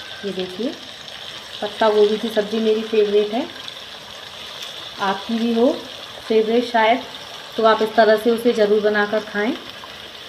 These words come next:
डिफरेंट डिफरेंट तरीके से सब्ज़ी बनाकर खाएं फ्रेंड। देखिए फ्रेंड, मैंने सब्ज़ी में बिल्कुल भी पानी ऐड नहीं किया है और देखिए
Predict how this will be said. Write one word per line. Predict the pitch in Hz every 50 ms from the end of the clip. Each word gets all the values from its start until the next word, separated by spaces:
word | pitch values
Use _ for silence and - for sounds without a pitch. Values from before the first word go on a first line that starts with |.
| - - - - - - - - - - - - - - - - - - - - - - - - - - - - - -
डिफरेंट | 202 220 220 - 226 226 233 226
डिफरेंट | 226 226 220 - 220 220 220 220 - -
तरीके | 240 220 214 226 - - 226 220
से | 214 247 233
सब्ज़ी | - 214 202 202 233 233
बनाकर | 226 220 220 214 214 226 220
खाएं | 220 - 214 202 208 208
फ्रेंड। | - 226 226 247 320 339 - - - - - - - - - - - - - - - - - - - - - - - - - - - - - - - - - - - 220
देखिए | 254 254 254 294
फ्रेंड, | 269 - 285 285 302 311 311
मैंने | 302 285 285 302 320
सब्ज़ी | 311 - 269 247 - 226 262 277
में | 285 294 269
बिल्कुल | 277 269 262 277 277
भी | 262 285 269
पानी | - 277 254 247 254 262 262 254
ऐड | 254 254 233
नहीं | 247 240 233 208
किया | 226 226 226 226
है | 240 254 269 269
और | 254
देखिए | 233 233 226 - 240 294